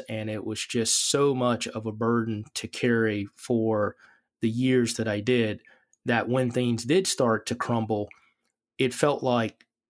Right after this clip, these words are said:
everyone was against me, because folks that I thought were able to, I could confide in, folks that I thought that I was able to,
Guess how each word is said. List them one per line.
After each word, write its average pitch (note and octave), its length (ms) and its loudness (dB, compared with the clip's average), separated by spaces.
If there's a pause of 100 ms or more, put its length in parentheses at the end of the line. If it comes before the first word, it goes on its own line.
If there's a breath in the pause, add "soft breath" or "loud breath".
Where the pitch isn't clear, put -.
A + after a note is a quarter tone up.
everyone A#2+ 540 2
was G#2 180 -4
against A2 380 -4
me, - 180 -14 (140)
because A2 600 -2 (560 soft breath)
folks - 560 2 (180)
that A#2 360 0
I G#2 160 -2
thought C3 460 2 (120)
were A2 220 -4
able A#2 440 0
to, A2 680 0 (960)
I A#2 180 2
could - 220 -6
confide B2+ 560 2
in, B2 300 0
folks A#2+ 320 -2
that A2+ 80 -2
I G#2 120 -4
thought A#2 320 0
that G#2+ 100 -2
I G#2+ 140 -2
was G#2+ 200 -4
able A2+ 360 -2
to, A2 760 -2